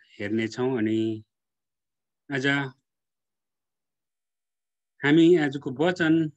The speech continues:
आज कुन कुरोले चाहिँ आज परमेश्वरको नजिक अनि परमेश्वरको महिमासम्म पुग्नबाट हामी रोकिन्छौँ अनि चुक्छौँ, अनि कुन कुरोले चाहिँ, कुन कुरो चाहिँ परमेश्वरले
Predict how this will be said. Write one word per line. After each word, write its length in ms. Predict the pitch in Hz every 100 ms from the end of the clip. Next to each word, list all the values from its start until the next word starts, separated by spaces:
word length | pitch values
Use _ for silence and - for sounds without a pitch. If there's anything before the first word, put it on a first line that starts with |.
| _ _ _ _ _ _ _ _ _ _ _ _ -
आज 140 | 135
कुन 320 | 147 - 247
कुरोले 360 | 247 226 190 165
चाहिँ 220 | 160 156
आज 100 | 139
परमेश्वरको 760 | 135 143 147 160 156 - 131 143
नजिक 500 | 131 143 151 156 156
अनि 160 | 135 131
परमेश्वरको 720 | 160 175 196 185 165 - 143
महिमासम्म 680 | 147 185 202 180 165 156 147
पुग्नबाट 520 | 151 139 143 135 127
हामी 320 | 107 113 117 - _ _ _ _ _ _ _ _ _
रोकिन्छौँ 680 | 123 147 143 156 147 147 151
अनि 140 | 127
चुक्छौँ, 600 | 123 180 175 - 165 170 175 _ _ _ _ 147
अनि 140 | 151
कुन 280 | 147 196 240
कुरोले 380 | 233 180 165 151
चाहिँ, 220 | 165 160
कुन 240 | - 277
कुरो 320 | - 220 190
चाहिँ 200 | 175 180
परमेश्वरले 800 | 175 143 143 143 147 139 139 139